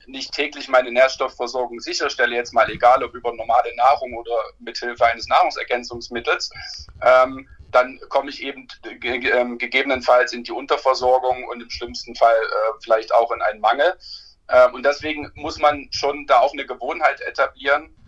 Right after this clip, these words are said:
ähm, und das jeden Tag nehmen. Und deswegen war es uns wichtig, es den Leuten so einfach wie möglich zu machen. Ja, wenn man jeden Tag was anmischen muss,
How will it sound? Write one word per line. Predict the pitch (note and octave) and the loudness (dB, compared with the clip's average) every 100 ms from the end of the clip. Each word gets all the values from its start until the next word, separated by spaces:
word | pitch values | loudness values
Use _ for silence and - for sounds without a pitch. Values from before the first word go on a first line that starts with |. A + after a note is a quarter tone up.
| _ - | _ -2
ähm, | B2 B2 B2 B2 B2 | 2 4 2 0 -12
und | C3 C3 | -10 -8
das | A#2+ | -8
jeden | B2+ C3+ C3+ | -6 -8 0
Tag | B2+ A#2+ | 2 2
nehmen. | A#2+ D3 | 0 -6
Und | C3+ | -6
deswegen | C3 C#3 C#3 | -6 -6 2
war | C3 | 2
es | C3+ | 2
uns | D3 - - | -4 -14 -8
wichtig, | C#3 - C3+ | -8 -8 -10
es | - - | -10 -8
den | B2+ | -2
Leuten | B2 B2+ B2+ | 2 2 0
so | A#2+ | 2
einfach | A2 B2+ B2+ A#2 | 4 4 2 -2
wie | A#2 | -4
möglich | A#2 A#2 - - | -8 -8 -10 -12
zu | - | -4
machen. | - - - | -2 -2 2
Ja, | A#2 B2+ | 2 2
wenn | |
man | A#2+ A#2 | 0 -4
jeden | B2 - | -8 0
Tag | A#2+ A2+ | 0 2
was | A2+ | 0
anmischen | C3+ C#3+ C#3 - B2+ | 0 0 -2 -6 -4
muss, | B2 B2 - | -4 -4 -8